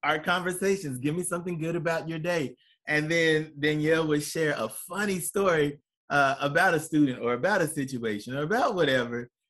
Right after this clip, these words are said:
And we are in tears laughing at that conversation. And I'm like, "I know we can't be the only teachers who have experienced X, Y, Z, or A, B, C." Uh,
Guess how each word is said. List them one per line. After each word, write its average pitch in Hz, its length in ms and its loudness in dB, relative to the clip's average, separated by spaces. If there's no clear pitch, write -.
And 156 320 0
we 262 260 0
are 180 220 2
in 170 260 -4
tears 190 640 0
laughing 156 1040 -2
at 170 220 0
that 160 320 -2
conversation. 175 880 -2
And 180 140 2
I'm 190 160 2
like, 160 320 2
"I 202 140 2
know 240 240 4
we 226 180 2
can't 190 300 0
be 170 100 -2
the 160 140 4
only 165 260 2
teachers 165 380 -6
who 160 80 -2
have 147 160 4
experienced 135 760 -4
X, 127 220 -6
Y, 117 220 -2
Z, 113 260 -6
or 107 100 -4
A, 107 140 -6
B, 104 200 -10
C." 104 280 -10
Uh, 123 340 2